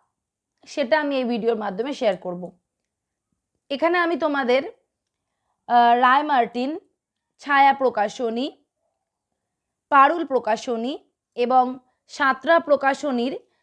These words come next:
আহ, বইগুলোর, আহ, রিভিউ তোমাদের দেব। বইগুলো, উম, কীরকম, আহ, অভিনবত্ব তোমাদের জন্য নিয়ে এসেছে,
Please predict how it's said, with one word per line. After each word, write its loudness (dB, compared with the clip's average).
আহ, 4
বইগুলোর, 2
আহ, 2
রিভিউ -2
তোমাদের -4
দেব। 0
বইগুলো, 0
উম, -4
কীরকম, 0
আহ, -2
অভিনবত্ব -2
তোমাদের -2
জন্য -2
নিয়ে -4
এসেছে, -6